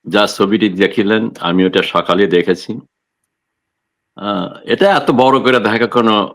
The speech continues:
অবকাশ আমি দেখছি না, কারণ উনি তো বাংলাদেশি ছিলেন। উনি চিকিৎসার জন্য সিঙ্গাপুরেও যেতে পারতেন,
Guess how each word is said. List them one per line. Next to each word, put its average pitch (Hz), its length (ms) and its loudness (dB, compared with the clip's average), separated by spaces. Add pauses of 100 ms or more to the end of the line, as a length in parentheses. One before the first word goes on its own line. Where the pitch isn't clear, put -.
(120)
অবকাশ 110 480 0
আমি 110 180 2
দেখছি 101 340 -2
না, 113 100 0
কারণ 139 180 0
উনি 156 160 4
তো - 100 0
বাংলাদেশি 147 480 2
ছিলেন। 82 400 -4 (120)
উনি 143 180 -2
চিকিৎসার 165 480 0
জন্য 151 340 0 (1000)
সিঙ্গাপুরেও 120 420 2
যেতে 139 260 0
পারতেন, 135 540 0